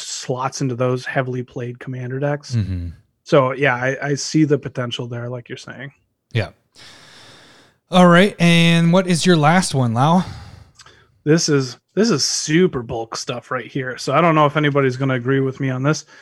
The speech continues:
Speaker 1: Uh, this is Cryptic Caves. Um, again, bulk land,
Speaker 2: What?
Speaker 1: uncommon. It is taps for colorless,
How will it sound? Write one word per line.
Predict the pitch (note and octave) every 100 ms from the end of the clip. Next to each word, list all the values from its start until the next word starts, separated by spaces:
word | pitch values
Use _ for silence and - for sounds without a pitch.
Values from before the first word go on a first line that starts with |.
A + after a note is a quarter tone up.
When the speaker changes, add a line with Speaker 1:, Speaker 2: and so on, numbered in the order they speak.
| - _ _ _ _
Speaker 1:
Uh, | E3 D#3+ D#3+ D#3+
this | F3+ F#3
is | D#3+
Cryptic | - G3 G3+ G#3+ _
Caves. | - F3 E3 B2 F#2 - - - _ _ _
Um, | C#3+ C3 B2+ B2+ B2 _ -
again, | C3+ D3 C3+ C3
bulk | D3 D#3+ D#3
land, | D3+ B2 B2
Speaker 2:
What? | A#2+ A2+ A2
Speaker 1:
uncommon. | A#2 D3 D3 D3 C#3+ D3+ _ _ _ _ _ _ _ _ _ _
It | D#3 C#3+ D#3+
is | D3 C3+ C3+ C3 B2+ - _ _ _ _
taps | - D3+ F3+
for | - F3
colorless, | - E3+ E3+ E3 F3 -